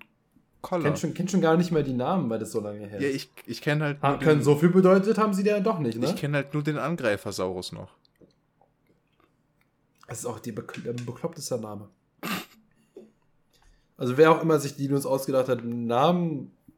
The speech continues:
Speaker 2: waren echt nicht seine
Speaker 1: Und
Speaker 2: Stärke.
Speaker 1: der, nee, Namen sind wirklich nicht meine Stärke.
Speaker 2: Nein, du warst ja nicht derjenige, der die Dinos gemacht hat. Das war ja ein
Speaker 1: Ja,
Speaker 2: Cousin.
Speaker 1: aber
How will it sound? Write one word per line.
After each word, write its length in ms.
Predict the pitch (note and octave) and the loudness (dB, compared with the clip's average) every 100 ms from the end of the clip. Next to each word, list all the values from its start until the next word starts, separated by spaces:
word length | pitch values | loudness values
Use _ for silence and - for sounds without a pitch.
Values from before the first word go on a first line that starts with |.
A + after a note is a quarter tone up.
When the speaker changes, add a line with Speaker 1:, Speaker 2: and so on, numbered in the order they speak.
| _ _ _ | _ _ _
Speaker 2:
waren 160 | - B2 | 0 0
echt 180 | C3 B2 | 0 -4
nicht 100 | A#2 | -4
seine 140 | A2 | -4
Speaker 1:
Und 60 | A#2+ | -4
Speaker 2:
Stärke. 520 | A#2+ A2+ G#2+ G2+ G2+ - _ - | -2 0 2 0 -2 -8 _ -18
Speaker 1:
der, 60 | - | -6
nee, 300 | C3 C3 A#2+ - | -2 0 -2 -4
Namen 480 | G#2+ A#2 C#3+ C3+ | 0 2 2 0
sind 200 | A#2+ A2+ | -4 -6
wirklich 260 | A2 A2+ G2 | -6 -8 -10
nicht 140 | F#2+ | -10
meine 180 | G2 F2+ | -10 -10
Stärke. 440 | F2+ F2+ F2+ - F#2 _ _ _ _ _ _ | -8 -8 -10 -12 -20 _ _ _ _ _ _
Speaker 2:
Nein, 160 | B2 A#2+ | -2 0
du 80 | A#2+ | 2
warst 200 | D3+ D3 | 0 0
ja 60 | |
nicht 160 | A#2 A2 | -2 2
derjenige, 340 | A#2+ A#2 A2+ | 2 2 0
der 100 | A2+ | -2
die 100 | A2 G#2+ | -4 -6
Dinos 240 | C#3 - | -10 -10
gemacht 160 | G2+ G#2 | -10 -8
hat. 60 | G#2 | -8
Das 60 | |
war 80 | A2+ | -4
ja 60 | A2+ | -4
ein 60 | |
Speaker 1:
Ja, 180 | A2+ A2+ | 0 2
Speaker 2:
Cousin. 140 | A2 G2+ | 4 2
Speaker 1:
aber 540 | G2 G2+ G2 F#2+ G2 | -2 -2 0 -2 -6